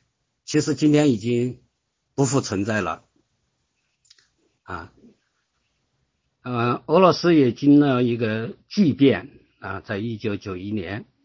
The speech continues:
所以我们今天了解索尔仁钦这位作家，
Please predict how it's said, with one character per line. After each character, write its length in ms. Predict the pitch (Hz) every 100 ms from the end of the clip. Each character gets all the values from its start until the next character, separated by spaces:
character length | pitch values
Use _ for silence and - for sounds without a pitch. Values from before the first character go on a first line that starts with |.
| _ _ _ _ _ _ _ _ _ _ _ _ _ -
所 120 | 226
以 80 | 190
我 120 | 160
们 120 | 170
今 120 | 202
天 200 | 196 185
了 220 | 156 156
解 440 | 156 147 113 92 - _ _ _ _ _ _ _
索 160 | - 208
尔 140 | 160
仁 220 | 123 165
钦 200 | 180 143
这 140 | 139 156
位 140 | 120
作 160 | 113 120
家， 280 | 113 110